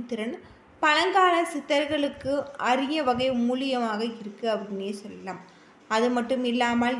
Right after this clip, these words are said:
இந்த கோவில் சித்த மருத்துவர் கூட இ-, கிடையாது என்பதுதான் உண்மை.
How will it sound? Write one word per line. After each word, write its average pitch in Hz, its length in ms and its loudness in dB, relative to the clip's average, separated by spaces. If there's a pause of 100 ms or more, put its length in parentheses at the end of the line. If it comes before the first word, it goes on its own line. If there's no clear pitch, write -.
இந்த 233 140 2 (160)
கோவில் 240 380 4 (400)
சித்த 311 380 2
மருத்துவர் 269 480 6 (100)
கூட 262 160 6 (160)
இ-, 233 180 2
கிடையாது 262 480 4 (140)
என்பதுதான் 226 520 2 (120)
உண்மை. 196 220 -2